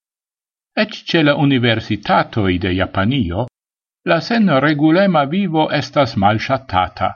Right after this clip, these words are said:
Pli ol la duono de la studentinoj, laŭ propra eldiro, estas ankoraŭ virgulinoj. La Societo por Familia Planado konstatas, ke ĝenerale kvardek kvin procentoj de la virinoj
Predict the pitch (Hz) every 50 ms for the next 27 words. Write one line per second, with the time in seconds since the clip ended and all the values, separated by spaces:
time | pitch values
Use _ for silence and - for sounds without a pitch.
0 | _ _ _ _ _ _ _ _ _ _ _ _ _ _ _ _ - - 240 277
1 | 233 147 120 104 101 98 104 98 95 104 104 123 165 190 185 147 120 107 101 101
2 | 107 101 107 98 - - - 131 113 104 90 87 85 - - 95 92 92 104 107
3 | 117 139 170 202 - _ _ _ _ _ _ - 90 92 92 82 80 - - 101
4 | 104 110 104 - - - 104 98 - - 107 98 98 90 90 101 104 120 127 131
5 | 143 156 165 - 165 156 - - 208 185 - - 190 190 185 185 - - 220 208
6 | 185 180 180 180 175 165 190 226 220 185 170 190 214 214 202 175 117 87 87 90
7 | 87 90 - - - _ _ _ _ _ _ _ _ _ _ _ _ _ _ _
8 | _ _ - 143 131 120 - 120 104 - - - 87 82 90 - - 120 123 -
9 | 120 - - - 117 110 110 104 104 110 117 120 107 101 - - 104 98 95 95
10 | 95 92 90 92 92 98 123 151 151 - - 156 165 165 - - - - 92 82
11 | 80 - - 143 160 - - - _ _ _ _ _ _ _ _ _ _ _ _
12 | - - 185 170 156 190 190 190 202 202 202 208 208 214 214 208 196 196 - -
13 | 202 196 185 - - 180 - - - - - - 220 254 262 - - - 117 107
14 | - - - 151 170 175 165 - 139 120 107 101 107 101 101 95 87 87 95 92
15 | 90 95 95 90 92 101 104 127